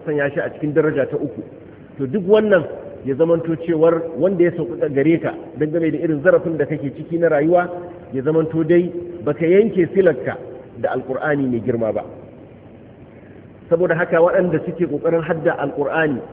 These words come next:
da muraja'arsa a cikin wannan wata sun samu nasibi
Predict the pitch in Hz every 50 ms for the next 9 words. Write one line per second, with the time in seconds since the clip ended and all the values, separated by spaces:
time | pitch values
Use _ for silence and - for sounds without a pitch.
0 | - - 110 127 131 135 147 165 175 165 156 - - 156 139 - - 113 98 -
1 | - - - - - - - 160 160 165 170 175 175 160 151 156 180 190 196 190
2 | 170 151 - - - - - - - - - - - - - 185 196 196 190 -
3 | 185 156 151 151 160 170 170 170 175 170 135 143 135 - - - 180 180 175 156
4 | 165 160 156